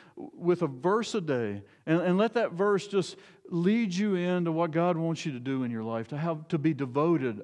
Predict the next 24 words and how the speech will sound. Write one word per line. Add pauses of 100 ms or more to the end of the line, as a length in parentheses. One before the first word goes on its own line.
unto
Him. (420)
Uh,
that
one
verse,
if
you
struggle
to
read,
that
one
verse
a
day (440)
can
make
a
huge
difference
in
your
heart